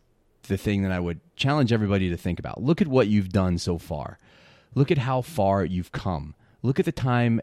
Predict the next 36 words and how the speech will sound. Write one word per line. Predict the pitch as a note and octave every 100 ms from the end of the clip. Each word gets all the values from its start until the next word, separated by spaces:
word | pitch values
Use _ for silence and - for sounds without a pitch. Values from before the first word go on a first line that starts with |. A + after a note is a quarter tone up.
| _ -
and | F#2+ F#2 F2+ F2+ -
effort | G2+ G#2+ G2
that | D#2+
you've | F#2 F2
invested | F2 E2 G2+ - F#2 D#2+
into | E2 F2 E2+ - E2 D#2 D2+ - - - _ _ _
the | G#2+
goals | F2+ G#2+ B2+ C3
and | G2+
stuff | - F#2
that | -
you're | E2
working | F2 A#2+ - F#2
towards, | - D#2 D2+ - -
and | G2+
use | G#2 C3+ F#3 C#3+
that | B2+ A2+
as | G2+
a |
springboard | - - A#2 A#2+ F2+ F2+ -
to |
get | F2+ A#2
you | G#2 - -
out | G#2 A#2 G2+
of, | E2 - - - -
to | A2+
knock | A2 A#2+ -
you | C3+ G2
off | G#2 -
track, | - F#2 D#2+ -
to |
get | F#2 B2 -
you | A2+ G2 - - _ _ _ -
off | B2 G#3 -
that | B2+ -
track | - A#2+ A2+ A2